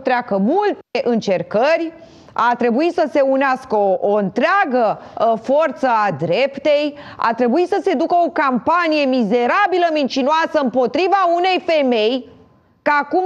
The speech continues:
U S R-ul e cu Macarena prin Parlamentul European, dar ajungem și acolo. Acum sunt cu Macarena. Uită campania mizerabilă, uh, pe care au condus-o împotriva unei femei. Deci a fost un cumul de factori. Doar, doar să-l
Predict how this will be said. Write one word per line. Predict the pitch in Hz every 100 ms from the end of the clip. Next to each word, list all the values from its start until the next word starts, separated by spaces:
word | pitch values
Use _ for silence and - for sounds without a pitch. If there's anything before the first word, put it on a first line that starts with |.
| 392
U |
S | 349
R-ul | 349 370 392 392
e | 381
cu | 381
Macarena | 381 370 370 381 349 -
prin | 277
Parlamentul | 262 285 277 294 285 277
European, | 277 269 285 262
dar | 269 269
ajungem | 277 285 302
și | 311
acolo. | 277 254 190 165 - - - _ -
Acum | 254 262 330
sunt | 415 381
cu | 392 392
Macarena. | 381 370 370 320 165 - - - _ _ _
Uită | - 285 415 392 330
campania | 311 277 240 330 311 277 247
mizerabilă, | 247 220 254 262 220 220 240 240 - - -
uh, | 240 254 247 240 233 226 202 208
pe | 247
care | 277 311
au | 285
condus-o | 277 254 233 311 302
împotriva | 262 233 247 247 277 240
unei | 233 226 208
femei. | 214 202 185
Deci | 170 226 - -
a | - 240 233
fost | 320 330
un | 285
cumul | - 320 311 262
de | 240
factori. | - - - 202 196 - - - -
Doar, | 370 392 403 392 269
doar | 359 359
să-l | 330 339 339